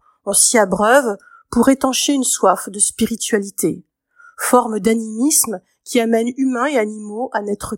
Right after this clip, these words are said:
qu'un, pour le meilleur et pour le pire. Chaque planche trace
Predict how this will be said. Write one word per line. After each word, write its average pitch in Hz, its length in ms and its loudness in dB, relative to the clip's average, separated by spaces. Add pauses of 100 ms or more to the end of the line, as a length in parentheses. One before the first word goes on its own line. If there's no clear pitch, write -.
(100)
qu'un, 175 280 -2 (300)
pour 233 120 4
le 214 100 2
meilleur 190 440 0
et 202 80 0
pour 220 140 -2
le 214 80 -2
pire. 165 500 -8 (520)
Chaque - 400 -2
planche 294 480 2 (180)
trace - 540 2